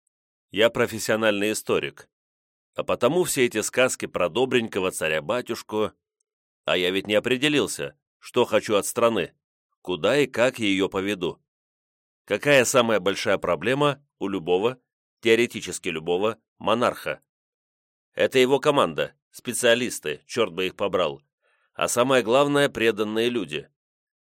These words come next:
Идеально это наличие и того, и другого в одном флаконе. Потому как преданный дурак – может наломать таких дров, что мало не покажется. А что у меня по поводу команды?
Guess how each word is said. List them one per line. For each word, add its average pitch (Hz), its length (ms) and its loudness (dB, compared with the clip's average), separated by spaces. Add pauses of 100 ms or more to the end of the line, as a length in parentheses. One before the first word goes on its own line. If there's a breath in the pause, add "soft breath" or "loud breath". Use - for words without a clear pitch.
(260)
Идеально 127 540 0
это 143 260 2
наличие 127 500 0
и 110 180 -4
того, 104 340 2
и - 20 2
другого 107 460 0
в 104 80 2
одном 92 260 0
флаконе. 80 640 -6 (640)
Потому 117 380 2
как 110 240 0
преданный 98 420 2
дурак – 104 480 0 (300)
может 139 380 0
наломать 117 500 2
таких 131 400 0
дров, 101 300 2
что - 180 -2
мало 104 240 0
не 98 160 -4
покажется. 85 720 -6 (840)
А 92 180 2
что 117 240 0
у 117 40 2
меня 113 300 2
по 113 140 0
поводу 104 380 -2
команды? 85 540 -2